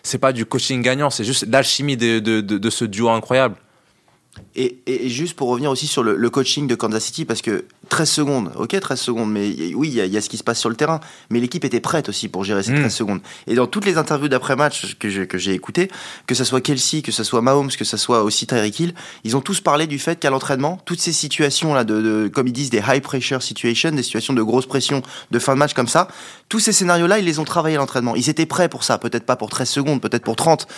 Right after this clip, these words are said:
Speaker 2: mais ils avaient leur jeu, ils avaient en tout cas, euh, toujours, il, il, c'est ce qu'il a dit aussi, on a, on a continué à y croire, on n'a jamais arrêté d'y croire, et ça c'est, c'est, c'est, c'est, c'est aussi que du crédit pour, euh, pour Andy Reid, pour Eric Bien-, Eric Bieniemy et Patrick Mahomes qui arrivent à transmettre ça à ses joueurs.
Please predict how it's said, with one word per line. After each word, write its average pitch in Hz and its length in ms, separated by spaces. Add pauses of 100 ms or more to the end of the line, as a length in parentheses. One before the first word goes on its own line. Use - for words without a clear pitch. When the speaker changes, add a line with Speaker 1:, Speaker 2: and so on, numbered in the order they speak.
(220)
Speaker 2:
mais 131 100
ils 135 120
avaient 175 160
leur 156 160
jeu, 165 260 (280)
ils 135 140
avaient 147 200
en 156 80
tout 151 80
cas, 180 260
euh, 85 180 (920)
toujours, 175 380
il, 139 160 (320)
il, 117 180
c'est - 140
ce - 80
qu'il 143 100
a 135 60
dit 165 100
aussi, 175 260
on - 120
a, 127 260
on 127 220
a 131 60
continué 151 360
à - 20
y 139 60
croire, 151 300
on 123 60
n'a 110 100
jamais 131 240
arrêté 127 260
d'y 113 120
croire, 143 320 (300)
et - 60
ça - 160
c'est, 107 340
c'est, 95 320
c'est, 90 320
c'est, 85 300
c'est 80 240
aussi 95 280
que - 120
du 95 100
crédit 110 320
pour, 95 280
euh, 87 40 (220)
pour 107 140
Andy 113 200
Reid, 120 200
pour 110 160
Eric 110 100
Bien-, 107 340
Eric 110 240
Bieniemy 101 360 (260)
et - 80
Patrick 107 320
Mahomes 113 200
qui - 180
arrivent 139 200
à 123 60
transmettre 117 500
ça 117 120
à 95 60
ses 104 120
joueurs. 82 220